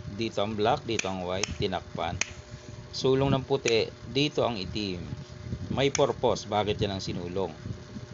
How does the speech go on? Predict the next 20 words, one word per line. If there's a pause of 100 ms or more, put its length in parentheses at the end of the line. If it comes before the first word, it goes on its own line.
(420)
Pwede
naman
kasi
dito. (960)
Kaya
siya
dito, (160)
may
inaabangan
siya
eh. (800)
Baka
sakaling
susulong
ang
puti, (400)
ito
ang
gagawin
niya.